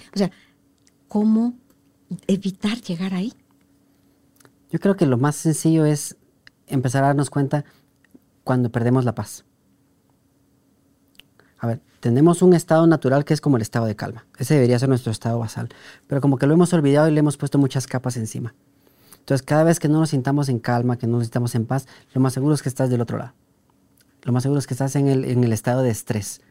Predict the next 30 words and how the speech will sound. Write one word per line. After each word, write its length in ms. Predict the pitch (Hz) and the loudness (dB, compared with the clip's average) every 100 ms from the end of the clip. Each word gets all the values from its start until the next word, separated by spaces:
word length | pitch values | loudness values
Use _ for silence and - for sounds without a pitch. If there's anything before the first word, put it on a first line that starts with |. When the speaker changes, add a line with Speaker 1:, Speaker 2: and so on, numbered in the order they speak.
| _ _ _ _ - | _ _ _ _ -6
Speaker 2:
Que 140 | 117 - _ | -6 -6 _
salir 500 | - - 131 202 185 | -8 -4 4 4 4
por 160 | 135 | 2
ratitos, 420 | 120 117 170 175 165 | 0 2 0 0 -2
o 80 | |
sea, 140 | 123 120 | -2 0
no 160 | - 196 | 2 4
pueden 180 | 208 208 | 2 4
convivir 360 | 151 120 131 | 2 4 2
al 60 | 131 | 4
mismo 220 | 127 117 | 4 2
tiempo. 380 | 117 101 101 _ _ _ _ _ _ _ _ _ | 0 -6 -8 _ _ _ _ _ _ _ _ _
Pero 160 | - 120 | -4 -2
salir 300 | - 127 185 | 0 2 4
por 120 | 214 | 4
ratitos 360 | 185 175 190 175 | 4 2 0 2
de 80 | 170 | 2
la 80 | 127 | 2
calma 320 | 147 156 147 | 0 2 2
y 60 | |
estresarte 640 | 131 - 117 147 147 165 156 _ _ _ - _ | 0 -2 -2 -2 0 -2 -2 _ _ _ -20 _
está 300 | - 131 151 | -8 -4 0
bien 220 | 151 214 202 | 2 2 2
también, 380 | 151 170 208 | 0 0 -2
porque 220 | 135 123 123 | -2 -4 -2
te 100 | 123 | 0
mueve 360 | 143 135 110 - _ _ | 2 0 -2 -10 _ _
a 80 | - | -8
hacer 220 | - 123 | -4 -2
algo, 260 | 123 120 | 0 -2